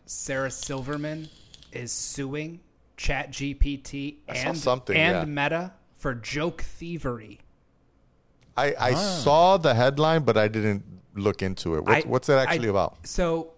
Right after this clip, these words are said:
Speaker 1: Sarah Silverman, along with two other authors who were not named, uh, are
Speaker 3: Mm.
Speaker 1: saying that there's copyright infringement going on. They filed lawsuits contending that OpenAI's Chat G P T and Meta's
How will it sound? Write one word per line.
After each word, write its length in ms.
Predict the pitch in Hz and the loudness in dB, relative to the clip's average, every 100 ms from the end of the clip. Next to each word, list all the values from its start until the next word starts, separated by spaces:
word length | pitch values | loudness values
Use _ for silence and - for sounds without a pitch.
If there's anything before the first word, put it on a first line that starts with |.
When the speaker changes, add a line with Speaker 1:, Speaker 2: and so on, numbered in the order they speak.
| _ _ | _ _
Speaker 1:
Sarah 340 | - - 202 196 | -8 2 4 4
Silverman, 640 | - 185 175 175 156 156 | 2 0 0 0 0 0
along 360 | 147 135 151 165 | 0 0 0 0
with 240 | 156 - | -2 -6
two 300 | - 208 226 | -2 -2 -2
other 520 | - 156 151 147 143 143 | -4 -4 -4 -2 -4 -6
authors 580 | 131 131 - 131 110 - | -4 0 0 0 -8 -4
who 140 | - | -4
were 260 | 139 120 139 | -4 -4 -4
not 340 | 147 139 143 | -2 -4 -4
named, 540 | 151 143 117 110 117 - - - - - | -4 -6 -6 -10 -14 -14 -14 -20 -20 -12
uh, 260 | 131 117 123 | -4 -4 -2
are 140 | 127 120 | -4 -2
Speaker 3:
Mm. 60 | |
Speaker 1:
saying 380 | 107 156 147 143 | -2 0 0 0
that 160 | 135 - | -4 -4
there's 240 | 123 120 | -8 -6
copyright 640 | - 151 147 156 135 131 135 | -2 0 2 0 0 -4 -6
infringement 640 | 135 127 - 147 143 156 147 | -8 -8 -6 -6 -6 -8 -4
going 320 | 131 135 127 | -4 -2 -4
on. 220 | 110 107 | -6 -6
They 100 | 117 | -6
filed 420 | 113 135 127 123 | -6 -2 -2 -2
lawsuits 600 | 120 127 139 - 147 143 - | -4 -2 -2 -4 -6 -6 -8
contending 640 | 135 123 143 135 143 139 | -8 0 0 0 -4 -6
that 320 | 123 123 127 - - - 165 | -4 -6 -6 -12 -20 -8 0
OpenAI's 880 | 170 202 175 165 156 147 147 147 | 2 2 0 -2 -2 0 0 -4
Chat 460 | - - 147 156 139 | 0 2 2 -2 -8
G 220 | - 151 | -4 -4
P 180 | - 147 | -2 -4
T 480 | 147 - 143 131 135 | -4 -6 -4 -6 -6
and 240 | 123 117 | -8 -6
Meta's 460 | 123 139 147 143 - | -4 -2 -2 -2 -6